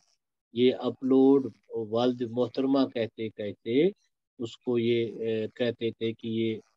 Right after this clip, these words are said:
कौम की माँ है और आज़ाद, so called आज़ाद कश्मीर के लोग जो यूके में है specially और जो Gulf में है, उसकी तस्वीरें चढ़ाते रहे,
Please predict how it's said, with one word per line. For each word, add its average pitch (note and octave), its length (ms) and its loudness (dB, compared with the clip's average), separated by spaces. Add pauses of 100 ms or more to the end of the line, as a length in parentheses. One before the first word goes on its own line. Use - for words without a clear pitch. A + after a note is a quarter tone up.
(260)
कौम C3+ 320 4
की C3 180 -2
माँ A2 380 -4
है A2+ 160 -2 (380)
और A#2 240 0
आज़ाद, B2 440 4
so B2 300 -4 (100)
called A#2 180 0
आज़ाद A#2 480 -2
कश्मीर A2+ 360 -10
के A2+ 100 -6
लोग A2+ 280 0
जो F#3 140 6
यूके G#3 400 2
में E3 160 0
है D3+ 160 0
specially A#2 580 -6 (480)
और B2 460 2
जो B2 200 2
Gulf B2+ 400 2
में B2 160 0
है, G#2 120 -10 (380)
उसकी C3+ 280 -4
तस्वीरें B2+ 540 0
चढ़ाते B2 440 0
रहे, A#2+ 260 0